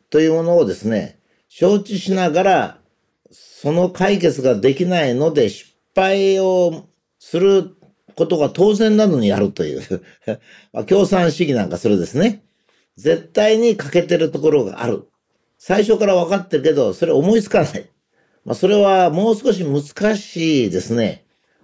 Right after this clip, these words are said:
人間の奥底、その矛盾論というのは一応社会システムとか、まあ、割合と表に出てるもの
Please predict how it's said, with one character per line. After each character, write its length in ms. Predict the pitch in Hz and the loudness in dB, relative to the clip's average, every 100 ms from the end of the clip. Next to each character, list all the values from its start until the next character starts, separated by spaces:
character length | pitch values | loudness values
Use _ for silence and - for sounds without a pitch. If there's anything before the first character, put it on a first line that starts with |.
| - | -6
人 200 | 151 196 | -2 0
間 280 | 208 202 196 | 0 0 0
の 140 | 175 | 0
奥 120 | 151 | 0
底、 500 | - 165 147 107 - - | -2 -2 -2 -4 -8 -10
そ 140 | 147 | -6
の 120 | 139 | -4
矛 140 | 135 160 | -4 -2
盾 280 | 196 233 208 | -2 0 0
論 0 | |
と 60 | |
い 40 | 143 123 | -2 -2
う 40 | |
の 40 | 120 | -6
は 40 | |
一 280 | 127 - 202 | -6 -2 0
応 140 | 196 | 0
社 220 | - 185 | -2 -4
会 420 | 180 190 175 175 147 | -4 -2 0 0 -2
シ 180 | 175 | -6
ス 80 | 151 | -6
テ 120 | - | -2
ム 140 | 120 101 | -2 -2
と 120 | 98 | -4
か、 360 | - 107 73 _ _ _ _ _ | -2 -4 -6 _ _ _ _ _
ま 80 | 139 | -2
あ、 20 | |
割 200 | 143 214 | 2 2
合 140 | 220 196 | 2 0
と 240 | 202 185 | -2 -2
表 420 | 151 208 233 247 | 0 0 0 0
に 180 | 180 131 | 0 0
出 140 | 123 185 | 0 0
て 140 | 170 | 2
る 100 | 120 | 2
も 160 | 101 98 | 0 -2
の 320 | 87 - | -4 -10